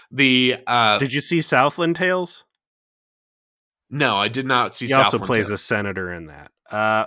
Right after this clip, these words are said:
Speaker 2: yeah, that's, that's Donnie Darko's dad. He's got some pretty choice lines in the movie. Uh, he's kind of the prototype for, uh, <sighs> oh, the, the, the, the kid's dad in Stranger Things, the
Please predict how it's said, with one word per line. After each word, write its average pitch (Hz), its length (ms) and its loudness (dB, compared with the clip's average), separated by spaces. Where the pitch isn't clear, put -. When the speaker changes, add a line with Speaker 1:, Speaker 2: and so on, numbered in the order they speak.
Speaker 2:
yeah, 110 120 -4
that's, 131 320 -4
that's 151 240 0
Donnie 120 360 2
Darko's 98 440 -4
dad. 95 260 -4
He's 117 140 -12
got 123 160 -4
some 107 120 -8
pretty 95 220 -10
choice 95 400 -8
lines 87 340 -8
in 80 120 -12
the 82 80 -12
movie. 85 460 -12
Uh, 95 220 -2
he's - 200 -8
kind 254 300 0
of 196 60 4
the 143 80 2
prototype 123 720 0
for, 107 540 -4
uh, 98 380 0
<sighs> - 320 -2
oh, 120 380 6
the, 110 340 2
the, 101 200 -2
the, 101 360 -4
the 104 120 -6
kid's 107 420 -2
dad 107 380 4
in 90 120 -6
Stranger 104 600 0
Things, 110 720 -4
the 95 260 -4